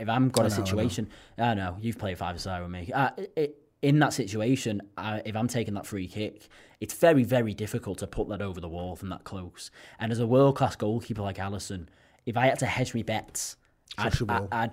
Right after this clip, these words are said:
Speaker 1: y-, well, tr-, uh, A, tr-, yeah, trust your wall, but, uh, you know, but I'd be, yeah, I'd be anticipating him going that way.
Speaker 2: If you
Speaker 1: It's,
Speaker 2: trust
Speaker 1: it's
Speaker 2: your, if you
Speaker 1: nitpicking.
Speaker 2: trust your wall,
Speaker 1: We had,
Speaker 2: and it, and
Speaker 1: we
Speaker 2: it
Speaker 1: had a
Speaker 2: go-,
Speaker 1: big
Speaker 2: and it
Speaker 1: wall
Speaker 2: goes,
Speaker 1: as well.
Speaker 2: but if, if you trust your wall and it goes in, it's not your fault.
Speaker 1: Yeah,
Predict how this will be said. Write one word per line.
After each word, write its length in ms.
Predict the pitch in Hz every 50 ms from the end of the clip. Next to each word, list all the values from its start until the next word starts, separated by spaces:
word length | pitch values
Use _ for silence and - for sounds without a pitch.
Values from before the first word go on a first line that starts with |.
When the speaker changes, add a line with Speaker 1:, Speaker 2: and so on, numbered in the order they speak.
| - -
Speaker 1:
y-, 160 | - 110 113 - -
well, 240 | 131 147 139 123 107
tr-, 140 | - - - -
uh, 100 | - - -
A, 200 | 127 131 139 147
tr-, 140 | 143 - 131
yeah, 160 | 135 131 113
trust 300 | - - - - - -
your 80 | 110 95
wall, 300 | 104 123 139 143 120 98
but, 140 | - 113 -
uh, 120 | - 104 - - -
you 80 | 117
know, 80 | 104 101
but 200 | - - 98 - -
I'd 200 | 107 110 110 107
be, 200 | 117 110 104 98 98 - -
yeah, 200 | 117 101 98 98
I'd 100 | 107 104
be 80 | 113 104
anticipating 640 | 101 92 - 95 87 101 - 104 104 101 - - 95
him 100 | 92 92
going 200 | 92 90 90 87
that 140 | 80 - -
way. 160 | 87 87 -
Speaker 2:
If 160 | - 160 -
you 100 | 196 220
Speaker 1:
It's, 120 | 220 226 -
Speaker 2:
trust 180 | 208 196 202
Speaker 1:
it's 100 | 208 202
Speaker 2:
your, 100 | 208 208
if 260 | 226 208 - 170 143 190
you 140 | 214 226
Speaker 1:
nitpicking. 80 | - -
Speaker 2:
trust 260 | - 208 180 - -
your 180 | 208 190 185 180
wall, 580 | 165 143 139 135 143 147 160 156 139 123 113 - - - - _ _ _ _ _ _ _ _ _ _ _ _ _ _ _ _
Speaker 1:
We 100 | 160 190
had, 120 | 254 -
Speaker 2:
and 20 | -
it, 60 | -
and 80 | 160 170
Speaker 1:
we 60 | 165
Speaker 2:
it 60 | 170
Speaker 1:
had 0 |
a 40 | 190
Speaker 2:
go-, 40 | 190
Speaker 1:
big 140 | 185 185 175
Speaker 2:
and 0 |
it 120 | 160 - -
Speaker 1:
wall 120 | 170 165
Speaker 2:
goes, 100 | 160 147
Speaker 1:
as 40 | 147
well. 180 | 170 170 202 -
Speaker 2:
but 200 | 180 185 180 - 170
if, 220 | 160 143 - -
if 80 | 180 147
you 100 | 208 202
trust 240 | - 208 180 -
your 100 | - 190
wall 140 | 175 160 156
and 80 | 156 160
it 80 | 156
goes 260 | - 170 156 143 135 127
in, 140 | 131 131
it's 100 | 135 104
not 100 | 135 123
your 160 | 120 127 123 117
fault. 280 | - 113 113 113 - - - _ _ _ _ _ _
Speaker 1:
Yeah, 220 | 127 131 123 110